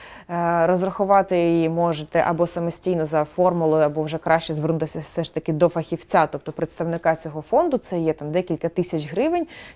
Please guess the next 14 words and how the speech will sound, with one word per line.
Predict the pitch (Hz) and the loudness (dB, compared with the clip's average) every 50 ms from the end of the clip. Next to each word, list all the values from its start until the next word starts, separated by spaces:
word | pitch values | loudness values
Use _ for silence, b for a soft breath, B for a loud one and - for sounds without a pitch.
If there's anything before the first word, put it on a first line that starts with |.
| B | B
тим, | - 196 190 190 170 - _ _ | 0 0 0 0 -2 -4 _ _
тим | - 190 190 | -2 -2 0
не | 190 | 0
менш | 190 190 185 180 - | 0 0 -2 -4 -4
таке | - 170 - 180 | -8 -4 -4 -4
право | 165 - 160 160 156 151 | -2 2 2 2 4 4
є, | 151 143 139 220 320 392 - | 0 0 2 2 0 2 2
і | - 202 | 0 0
держава | 160 170 160 156 156 190 226 269 247 208 | 0 0 -2 0 2 2 4 4 4 0
гарантує | 170 170 160 160 160 151 - 190 226 277 302 302 302 | 0 0 -2 -2 -2 -2 -2 -2 0 2 2 0 0
це | 302 - - 208 196 190 190 - _ | -2 -6 -2 -2 0 0 -2 -6 _
кожній | - 170 175 196 202 170 156 170 151 143 | -2 2 2 2 2 2 -2 -4 -4 -4
жінці, | 139 135 143 160 208 262 311 302 - - 294 | -6 -6 -4 -2 -2 -2 -2 -4 -2 -2 0
яка | 254 185 156 - - 170 202 254 | 0 0 0 -2 -2 0 0 0